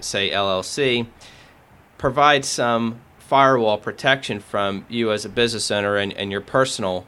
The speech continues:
assets. So you're trying to save all this money. Obviously, it's, you're probably,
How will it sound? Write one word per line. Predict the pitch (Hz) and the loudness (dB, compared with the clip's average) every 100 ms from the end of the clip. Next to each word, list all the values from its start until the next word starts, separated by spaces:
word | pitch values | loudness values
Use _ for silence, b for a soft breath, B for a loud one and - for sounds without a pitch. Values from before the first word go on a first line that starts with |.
| - | -4
assets. | 92 95 - 82 | -2 -2 -4 -6
So | - 101 | -2 -2
you're | 98 98 | -2 -4
trying | 95 135 120 | -2 0 0
to | 107 | 0
save | - 131 117 | 2 4 4
all | 107 | 2
this | 101 - | 0 -4
money. | 110 113 107 101 104 B B B B B - | 0 2 2 0 -4 B B B B B -8
Obviously, | - 117 117 113 - 107 104 | 2 2 2 -2 0 0 2
it's, | 95 - - - | 0 -4 -12 -8
you're | 107 | -8
probably, | - 107 104 104 104 101 | -2 -2 -2 -4 -2 -4